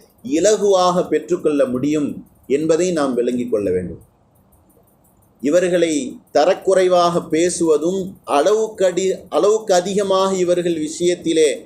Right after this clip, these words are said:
நாம் நம்முடைய பிரியத்தை வெளிப்படுத்துகிறேன் என்று மார்க்கம் சொல்லாத விஷயத்தை அமல்படுத்துவது என்பதும் நம்மை ஈமானை விட்டும் வெளியேற்றிவிடும் என்பதை நாம் விளங்கிக் கொள்ள வேண்டும்.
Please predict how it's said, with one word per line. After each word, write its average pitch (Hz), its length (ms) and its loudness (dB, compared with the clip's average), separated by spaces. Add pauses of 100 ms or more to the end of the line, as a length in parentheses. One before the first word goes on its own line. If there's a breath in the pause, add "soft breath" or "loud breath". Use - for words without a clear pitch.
(580 soft breath)
நாம் 143 520 -2 (200)
நம்முடைய 156 420 0
பிரியத்தை 180 580 0
வெளிப்படுத்துகிறேன் 175 840 0
என்று 165 300 0
மார்க்கம் 165 600 0
சொல்லாத 175 640 2
விஷயத்தை 175 640 -4
அமல்படுத்துவது 156 1000 0
என்பதும் 143 680 -2 (580)
நம்மை 135 580 -2
ஈமானை 180 560 0
விட்டும் 156 680 -4
வெளியேற்றிவிடும் 147 840 -2
என்பதை 147 400 0
நாம் 131 220 -2
விளங்கிக் 120 380 -2
கொள்ள 104 220 -2
வேண்டும். 87 320 -4